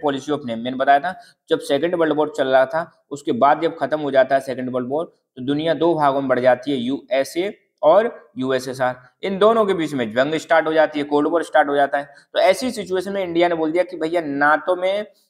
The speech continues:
यूएसए के साथ जा रहा और ना ही यूएसएसआर के साथ जा रहा, और इंडिया ने एक अलग ही पॉलिसी अपनाई, policy of name, नॉन अलाइनमेंट मूवमेंट। आपको पता है नाइनटीन सिक्सटी वन में नेम की स्थापना हुई थी, है ना, इंडिया उसका एक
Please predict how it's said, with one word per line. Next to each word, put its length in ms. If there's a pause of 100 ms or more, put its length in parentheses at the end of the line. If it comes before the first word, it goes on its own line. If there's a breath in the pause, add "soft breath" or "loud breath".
(360)
यूएसए 440
के 60
साथ 180
जा 180
रहा 420
और 80
ना 160
ही 140
यूएसएसआर 500
के 80
साथ 120
जा 140
रहा, 140 (220 loud breath)
और 100
इंडिया 200
ने 60
एक 60
अलग 200
ही 80
पॉलिसी 380
अपनाई, 360
policy 340
of 260
name, 160 (300)
नॉन 340
अलाइनमेंट 460
मूवमेंट। 360
आपको 260
पता 180
है 60
नाइनटीन 380
सिक्सटी 320
वन 120
में 140
नेम 200
की 120
स्थापना 360
हुई 120
थी, 420
है 60
ना, 80
इंडिया 320
उसका 200
एक 160